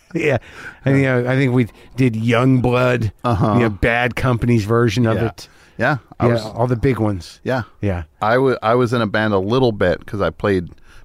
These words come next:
Speaker 2: bass a little bit, and I'm just like, "I don't, I don't have any aptitude for this at all." But
Speaker 1: Yeah.
Speaker 2: I just remember we played in, like, a driveway, or, like, one of the, the guy,
Speaker 1: Yeah.
Speaker 2: there was always, like, the drummers, uh, like, the, you go to the drummer's house 'cause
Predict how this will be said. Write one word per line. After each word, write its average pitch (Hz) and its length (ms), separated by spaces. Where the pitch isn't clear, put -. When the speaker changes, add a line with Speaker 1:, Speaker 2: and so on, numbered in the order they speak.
Speaker 2:
bass 110 280
a 98 60
little 107 200
bit, 98 160
and 95 100
I'm 98 100
just 85 160
like, 87 180
"I 123 120
don't, - 240
I 98 120
don't 85 140
have 78 160
any 73 200
aptitude 78 580
for 82 140
this - 220
at 82 80
all." 80 180
But 95 180
Speaker 1:
Yeah. 90 120
Speaker 2:
I 117 80
just 117 180
remember 110 420
we 87 200
played 117 360
in, 107 140
like, 98 160
a 90 60
driveway, 90 1120
or, 87 80
like, 87 100
one 101 240
of 95 80
the, - 60
the 98 100
guy, 123 260
Speaker 1:
Yeah. 98 80
Speaker 2:
there 120 120
was 123 100
always, 147 220
like, 113 160
the 101 100
drummers, 101 720
uh, 101 80
like, 92 180
the, 90 160
you 98 100
go 131 120
to 127 80
the 110 60
drummer's 113 340
house 90 200
'cause - 240